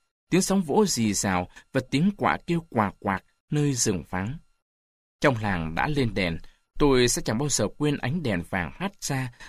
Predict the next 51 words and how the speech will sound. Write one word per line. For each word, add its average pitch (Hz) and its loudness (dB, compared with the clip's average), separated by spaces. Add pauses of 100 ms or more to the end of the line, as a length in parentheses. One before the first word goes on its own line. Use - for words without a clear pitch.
(120)
từ 127 2
các 220 -4
khung 208 0
cửa 107 -2 (180)
đã 190 -2
làm 147 2
chúng 143 -4
tôi 147 -2
yên 175 0
lòng 92 -4
ra 117 -4
sao. 113 -4 (540)
Nhưng 131 2
toàn 110 -2
bộ - -6
sự - -6
cứu 127 -2
giúp 214 -2 (280)
mà 117 0
chúng 160 -2 (100)
tôi 143 -4
nhận 110 0
được 110 -4 (140)
cũng 143 0
chỉ 95 -6
có 110 -2
vậy. 82 -4 (380)
Không 220 2
một 143 0
người 113 2
dân 175 0
lạc 110 -4
nào 92 -2 (300)
thật 131 0 (100)
hổ 110 -2
thẹn 110 0 (240)
và 120 6 (100)
nhục 117 0
nhã 107 0
cho 151 0
họ 90 0 (320)
chịu 117 4
đi 175 2
với 131 -2
chúng 180 0
tôi 123 -4
tới 135 0
quán 151 -2
trọ 90 -2 (200)
Đô 131 0
đốc 151 -2